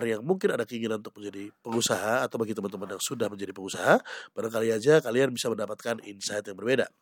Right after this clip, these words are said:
So, kalau misalnya teman-teman sudah mendengarkan podcast ini dan mungkin ada yang kurang jelas, ada, eh, yang ingin ditanyakan, ada yang perlu didiskusikan, monggo langsung kontak ke nomor WhatsApp yang saya cantumkan di deskripsi di podcast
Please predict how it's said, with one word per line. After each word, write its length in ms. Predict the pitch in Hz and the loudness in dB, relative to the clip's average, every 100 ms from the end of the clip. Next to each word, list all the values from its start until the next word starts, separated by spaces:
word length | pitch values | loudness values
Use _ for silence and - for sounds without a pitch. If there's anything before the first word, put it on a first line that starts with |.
| - - | -18 -18
So, 240 | - 208 202 | 2 4 8
kalau 160 | 156 | 6
misalnya 240 | 127 135 131 | 6 2 0
teman-teman 240 | 127 123 | -2 -4
sudah 160 | 131 117 | 0 2
mendengarkan 400 | 110 107 104 101 | 2 0 -2 -4
podcast 320 | 110 - - | -10 -6 -4
ini 400 | 196 139 131 135 | 0 2 4 2
dan 320 | 120 110 104 117 | 0 -4 -6 -8
mungkin 320 | 135 156 170 | -4 -2 -2
ada 80 | 113 | -2
yang 160 | 107 113 | -4 -2
kurang 160 | 110 | -2
jelas, 480 | 107 147 113 113 113 | 4 6 6 4 0
ada, 240 | - 113 117 _ _ 113 | -4 -4 -6 _ _ -6
eh, 560 | 113 107 104 104 110 | -2 -2 -2 -6 0
yang 160 | 123 107 | 0 -2
ingin 320 | 120 110 104 | -8 -8 -6
ditanyakan, 560 | 104 110 147 - 120 113 | -4 2 2 2 0 0
ada 240 | 110 110 | -4 -4
yang 80 | 107 | -4
perlu 240 | - 113 | -2 0
didiskusikan, 640 | 107 101 92 123 139 147 127 - - - - | 0 -4 -4 -2 0 0 0 -4 -10 -4 0
monggo 240 | 190 143 | 6 8
langsung 240 | 131 160 | 8 2
kontak 240 | 143 143 147 | -2 -2 -2
ke 40 | 127 | 0
nomor 160 | 117 | 2
WhatsApp 320 | 110 - 160 | 2 2 0
yang 80 | 117 | -2
saya 160 | 120 117 | -2 -2
cantumkan 480 | 113 120 117 143 131 | -4 -4 -2 0 0
di 80 | |
deskripsi 480 | 107 110 107 95 139 | 0 0 0 -2 0
di 80 | 120 | 0
podcast 480 | - - - 85 | -2 -10 -8 -4